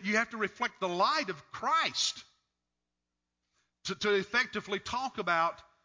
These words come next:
Jesus Christ. And they, they need us to reflect that light. John eleven, verse ten, "If anyone walks in the night, he stumbles because the light is not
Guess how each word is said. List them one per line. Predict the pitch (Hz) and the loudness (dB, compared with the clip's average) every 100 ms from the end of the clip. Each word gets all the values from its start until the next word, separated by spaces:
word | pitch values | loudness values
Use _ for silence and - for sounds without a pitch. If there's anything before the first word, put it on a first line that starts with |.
| _ _ _ _ _ _ | _ _ _ _ _ _
Jesus | 147 208 180 - | -4 -2 -2 -4
Christ. | - 226 247 160 - - - _ _ _ _ _ _ _ _ _ _ - | 0 2 2 0 -4 -8 -12 _ _ _ _ _ _ _ _ _ _ -6
And | 156 | 0
they, | 190 190 185 156 | 2 2 -4 -4
they | 175 175 175 - | -2 -2 -4 -10
need | 170 180 202 233 180 | -6 -2 0 0 2
us | 143 135 | 0 0
to | - 160 | -4 -4
reflect | 143 - 151 139 - 143 | -6 0 0 -2 -6 -4
that | 143 | -2
light. | 143 139 131 | 0 -2 -2
John | 165 185 175 156 | 0 0 0 -2
eleven, | 156 175 165 156 135 - _ _ 120 | -2 -2 -2 -6 -10 -20 _ _ -2
verse | 170 - - | 0 -2 -6
ten, | 190 175 160 156 | -2 -2 -2 -4
"If | 143 | -4
anyone | 190 185 180 175 165 - _ _ | -4 -4 -2 -2 -2 -6 _ _
walks | 147 180 - 185 | -4 -4 -4 -8
in | 170 | -6
the | |
night, | 160 170 170 | -2 0 0
he | 170 | -4
stumbles | 139 - - 220 196 139 135 | -4 -2 0 -2 -2 -6 -8
because | - 139 165 151 143 | -8 -6 -2 -2 -2
the | 143 | -6
light | 147 185 196 147 | -2 -2 -2 -4
is | 139 151 | -8 -6
not | 156 160 | -2 -2